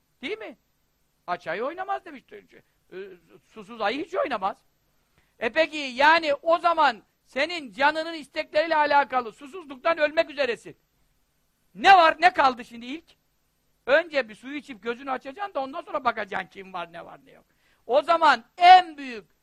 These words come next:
istek o anda rağbet nereye? Suya.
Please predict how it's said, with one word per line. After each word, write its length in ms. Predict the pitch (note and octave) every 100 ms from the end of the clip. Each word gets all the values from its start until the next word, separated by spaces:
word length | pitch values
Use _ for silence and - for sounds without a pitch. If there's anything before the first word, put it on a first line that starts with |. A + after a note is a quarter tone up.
| _ _ -
istek 460 | C#4 - F4 F4
o 60 | D4+
anda 320 | D4 C4+ C#4
rağbet 400 | C#4 C#4+ C#4+ C#4+
nereye? 440 | F4+ D4+ C#4+ F#4 _ _ _ _ _ _ _ _ _ _ _
Suya. 400 | - E4+ A#3 -